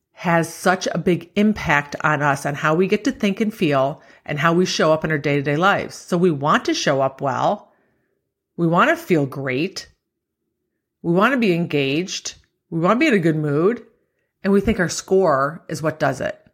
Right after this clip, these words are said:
So ask yourself, how would your life be different?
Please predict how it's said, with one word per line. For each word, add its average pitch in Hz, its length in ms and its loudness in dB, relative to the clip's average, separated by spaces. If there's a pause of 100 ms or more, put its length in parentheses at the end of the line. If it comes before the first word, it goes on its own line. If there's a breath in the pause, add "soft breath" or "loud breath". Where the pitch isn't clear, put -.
(460)
So 190 200 0
ask 220 360 -2
yourself, 131 640 -4 (480)
how 202 380 2
would 185 400 2
your 175 160 4
life 165 320 0
be 160 100 0
different? 240 760 -2